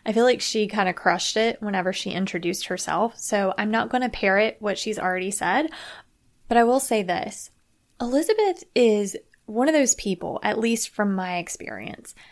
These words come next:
that when you connect, it's like you've known that person your entire life. They just make you feel so comfortable. And there's that connection on just a deep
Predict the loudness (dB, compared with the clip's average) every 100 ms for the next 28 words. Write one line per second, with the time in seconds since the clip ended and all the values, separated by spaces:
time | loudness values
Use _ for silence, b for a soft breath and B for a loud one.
0 | B B _ 0 4 2 0 -2 -2 0
1 | 0 -2 -4 _ -20 _ _ _ _ -6
2 | -4 -4 -6 -8 -2 0 0 0 0 -2
3 | -4 -8 -8 -6 -8 -6 -8 -12 _ _
4 | _ -2 0 2 0 -2 -4 -4 -2 -2
5 | -2 -8 -8 -8 -8 -14 -18 -20 _ _
6 | _ _ _ 2 4 0 0 -4 -4 -8
7 | -8 -2 0 0 -2 -6 _ -12 -6 -2
8 | 0 -2 -2 -6 -6 -10 -8 -6 -6 -10
9 | B B B B 2 2 2 0 -2 -10
10 | -2 0 0 -2 -4 -4 -4 -8 -8 -6
11 | -6 -8 -8 -8 -8 -10 -14 _ _ -8
12 | -6 -6 -8